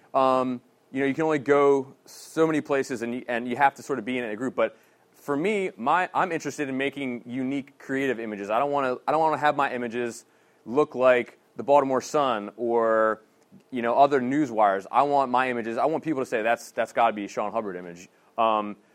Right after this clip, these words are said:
so, um, that, that's something that you can, you can start doing now, is that, you know, just, just be different, be, be creative, and don't, and don't be afraid, um,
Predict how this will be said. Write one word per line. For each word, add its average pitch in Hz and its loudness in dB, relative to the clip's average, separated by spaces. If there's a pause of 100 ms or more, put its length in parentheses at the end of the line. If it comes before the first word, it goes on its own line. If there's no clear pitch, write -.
so, 139 6 (640)
um, 110 6
that, 151 0
that's 196 4
something 190 2
that 175 -2
you 165 -4
can, 160 0
you 160 -6
can 170 -2
start 160 4
doing 143 2
now, 127 6
is 107 2
that, 120 2 (340)
you 120 -4
know, 127 0
just, 160 -4
just 131 -4
be 180 -4
different, 113 -4
be, 127 0
be 143 -6
creative, 135 2
and 104 -2
don't, 131 2
and 113 -4
don't 139 2
be 127 0
afraid, 135 -4 (440)
um, 107 2